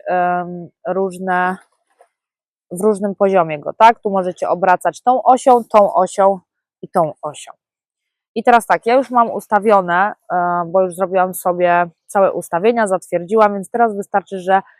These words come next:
kliknę tylko raz przycisk ten i automatycznie obraca mi się kamera, żeby nagrywać na przykład na YouTube, ale jeżeli chcę wrócić znowu do nagrywania na Instagram bądź na TikToka, to znowu mogę nagrywać sobie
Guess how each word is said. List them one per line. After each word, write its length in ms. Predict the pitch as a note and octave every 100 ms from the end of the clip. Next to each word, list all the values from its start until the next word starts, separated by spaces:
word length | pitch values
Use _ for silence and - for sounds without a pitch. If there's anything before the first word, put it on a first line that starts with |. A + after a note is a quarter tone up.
| _ _
kliknę 500 | G#3 G#3+ G#3+ F#3+ F#3 _ _
tylko 280 | G3+ G3+ G3
raz 220 | G3 G3 -
przycisk 520 | - F#3 - D3+ _
ten 200 | A3+ D#4 F#4+ - _ _ _ _
i 80 | D4
automatycznie 760 | C4+ B3 G#3 F#3 G#3 - G#3 G#3 _ _ _ -
obraca 400 | F#3+ F#3 - F#3
mi 160 | F3
się 260 | - F3+ F3+ _ _ _ -
kamera, 440 | G3 F3+ F3+ F3 F3
żeby 220 | F3+ F3+
nagrywać 560 | E3+ F3+ F#3+ E3 -
na 100 | F3+
przykład 280 | E3+ - F3+ -
na 120 | F3
YouTube, 300 | C4 G#4+ - _ _ _ _ _ _ _
ale 180 | F#4+ F4+
jeżeli 380 | D4+ C4+ B3+ A#3+
chcę 200 | - G#3
wrócić 380 | G#3+ G#3 F#3
znowu 280 | E3+ F#3+ F3
do 100 | F3
nagrywania 640 | F3 E3+ F3 F3 F3+ E3 - -
na 120 | D3
Instagram 720 | F#3 F3+ - G3 E3+ E3+ E3
bądź 280 | F3 F3 -
na 100 | G3+
TikToka, 440 | C4 F4 E4+ F#4+ - _ _ _ _
to 120 | A4
znowu 260 | D#4+ A#3+ B3
mogę 240 | A3 G#3
nagrywać 480 | G3 F3+ F3 F3 E3+
sobie 340 | - E3 E3+